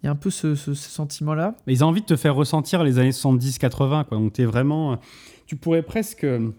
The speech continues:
Speaker 2: moi, les, dans ma tête, les... les personnages, ils ont des coupes de cheveux et des tenues,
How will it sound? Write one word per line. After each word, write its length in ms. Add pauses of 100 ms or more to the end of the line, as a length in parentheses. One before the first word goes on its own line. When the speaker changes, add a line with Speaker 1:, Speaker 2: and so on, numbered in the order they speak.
(140)
Speaker 2:
moi, 200
les, 200
dans 160
ma 100
tête, 240
les... 220
les 80
personnages, 580 (480)
ils 140
ont 40
des 140
coupes 260
de 120
cheveux 360
et 60
des 120
tenues, 500